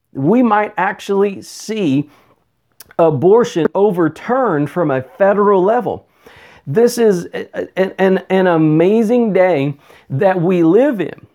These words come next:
And, and what you see in the church world is so many people are too busy, uh, just doing all kinds of things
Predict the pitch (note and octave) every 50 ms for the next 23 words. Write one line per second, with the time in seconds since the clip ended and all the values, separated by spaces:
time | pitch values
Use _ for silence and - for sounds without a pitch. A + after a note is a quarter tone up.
0 | _ _ - F3+ G3 G3+ G3+ F#3+ G3 - F3+ F#3+ F#3 F3+ F3 F3 C3 G#2+ D#3 -
1 | G3 G#3 A#3 G#3+ G3 G3+ - - - A#3 A3+ A3 G3+ F3+ D#3+ D3+ - - A#3+ A#3+
2 | C4 - - - E3 D3+ D#3+ D3+ D#3 D3+ D3+ D#3 - _ - - - _ _ -
3 | F#3 F#3+ E3 - - - - - - - - G#3 G#3+ A#3 B3+ B3+ A#3 G3+ - -
4 | G#3+ A#3+ B3+ - G3 F3 E3 D#3+ - - E3 D#3 D#3+ D#3 - - A3 G3+ E3 C3
5 | C#3 F#3 G#3+ A3+ G3+ D3 D#3 D3+ D#3+ D3+ D#3 _ _ - - _ _ - - -
6 | - - - C#3+ C#3+ C#3 - _ _ - _ _ _ - D#3 E3 D#3 D3+ - G#3+
7 | G#3+ G3+ - - F3+ - D3 D#3 C#3+ C#3 G#3 A#3 A#3 A#3+ A3 G3 F3+ - - F#3+
8 | G#3+ A#3+ A#3+ G#3+ - - - A#3+ A#3 A#3+ B3 A#3 F#3+ G3 F3+ D#3+ - _ - G#3+
9 | A#3 B3 G#3+ D#3 B2 A#2 B2 D#3 G3 - - -